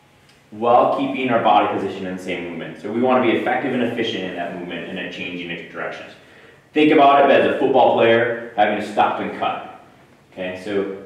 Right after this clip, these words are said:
we're taking that from the dry land world of footballers,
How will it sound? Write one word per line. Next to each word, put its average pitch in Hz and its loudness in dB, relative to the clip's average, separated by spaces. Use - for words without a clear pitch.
we're 143 2
taking 151 2
that - 0
from 131 -2
the 113 -2
dry 117 4
land 120 2
world 123 6
of - 2
footballers, 120 2